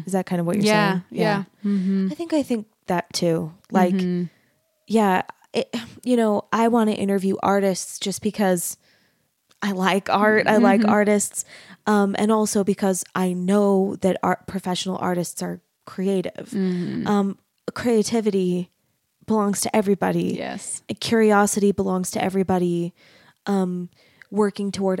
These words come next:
Speaker 1: excellence belongs to everybody.
Speaker 2: Mm-hmm.
Speaker 1: Um, but we're doing it in such, like, a obvious way.
Speaker 2: Right.
Speaker 1: Um,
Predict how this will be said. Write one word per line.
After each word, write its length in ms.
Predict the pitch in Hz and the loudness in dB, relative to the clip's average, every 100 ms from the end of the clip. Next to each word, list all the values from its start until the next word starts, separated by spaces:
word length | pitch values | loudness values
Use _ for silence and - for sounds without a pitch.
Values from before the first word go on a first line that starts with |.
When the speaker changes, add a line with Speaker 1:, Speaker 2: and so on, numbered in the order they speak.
| - | -2
Speaker 1:
excellence 680 | 185 - 202 190 180 - | -4 -2 0 0 0 -4
belongs 440 | - 190 180 175 175 | -4 -2 0 -2 -4
to 120 | 208 | -6
everybody. 540 | - 185 180 175 175 175 | -4 -4 -2 0 0 0
Speaker 2:
Mm-hmm. 500 | 196 170 175 170 170 165 | 0 0 -2 -2 -4 -4
Speaker 1:
Um, 220 | 196 190 | -2 0
but 100 | 185 | 0
we're 300 | 208 220 220 | 0 2 0
doing 320 | 196 196 196 190 | 2 2 2 0
it 160 | 185 | 0
in 120 | 185 | -2
such, 380 | 180 - 180 - | -4 -4 -4 -4
like, 160 | 190 185 | -4 -2
a 160 | 170 165 _ _ _ _ _ - _ _ _ _ | -4 -4 _ _ _ _ _ -20 _ _ _ _
obvious 640 | - 165 165 202 180 180 - | -4 -2 0 0 2 0 -2
way. 500 | 180 170 185 226 262 | 0 2 2 2 0
Speaker 2:
Right. 420 | 233 - - - - | -4 -8 -6 -8 -4
Speaker 1:
Um, 460 | 208 196 185 185 | 0 0 0 -4